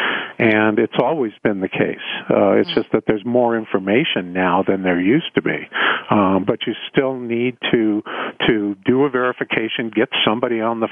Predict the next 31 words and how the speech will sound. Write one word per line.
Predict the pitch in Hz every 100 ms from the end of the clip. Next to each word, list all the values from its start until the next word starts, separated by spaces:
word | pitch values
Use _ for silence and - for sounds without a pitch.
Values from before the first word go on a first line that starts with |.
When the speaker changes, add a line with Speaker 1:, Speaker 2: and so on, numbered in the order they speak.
| -
Speaker 1:
phone, | 104 110 117
get | 101 120
a |
neighbor | 110 101 110 120
or | 120 101
relative, | 90 101 120 127 131 110
an | 107 82
associate, | - 120 120 - 120 107 - - - - -
um, | 110 98 95 98
maybe | 104 98 110
the | 98
landlord, | 98 107 117 117 113 117 117 104
apartment | 90 - 113 - 104
manager | 113 113 113 107 117 113
on | 110 110
the | - -
phone. | 110 107 107 - - - -
Um, | 110 98 92 95 90 - -
there | 107 101
are | 101 101 98 - - - - -
the, | 110 104
those, | 120 131 143 - - _ - 120
those | 127 147 - -
techniques | 120 123 123 113 - -
of | 98
verification | 113 117 - - - 113 - 101 98 101 - - - -
have | 131 120
not | 120 120 117 - -
changed, | 110 98 92 - -
and, | 110 107 98 95 98
uh, | 101 98